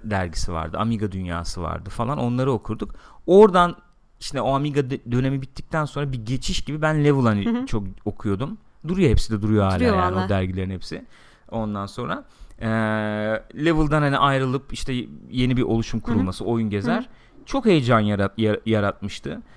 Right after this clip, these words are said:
Speaker 1: Çok heyecan verici bence.
Speaker 2: Hı hı.
Speaker 1: Türkiye'de yani bu işin özellikle on yıldır
Speaker 2: Evet.
Speaker 1: yapılabiliyor olması, yapılıyor olması
Speaker 2: Hı hı.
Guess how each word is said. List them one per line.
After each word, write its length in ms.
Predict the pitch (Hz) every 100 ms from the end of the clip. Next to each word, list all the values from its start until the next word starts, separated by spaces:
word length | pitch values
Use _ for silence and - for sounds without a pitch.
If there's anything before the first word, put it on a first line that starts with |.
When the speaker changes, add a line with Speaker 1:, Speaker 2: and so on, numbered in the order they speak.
| - - -
Speaker 1:
Çok 180 | 214 196
heyecan 380 | 147 139 151 135
verici 280 | 113 107
bence. 220 | 101 101 -
Speaker 2:
Hı 40 |
hı. 40 |
Speaker 1:
Türkiye'de 400 | 277 202 196 139
yani 240 | 135 127 135
bu 100 | 151
işin 280 | - 151 -
özellikle 420 | 127 139 151 123
on 200 | - 139
yıldır 260 | 135 120 113
Speaker 2:
Evet. 80 | 113
Speaker 1:
yapılabiliyor 1200 | - 120 113 87 95 - - 107 110 113 139 123
olması, 580 | 98 104 95 92 -
yapılıyor 360 | 104 98 120 120
olması 420 | 95 92 87 -
Speaker 2:
Hı 60 |
hı. 120 | 247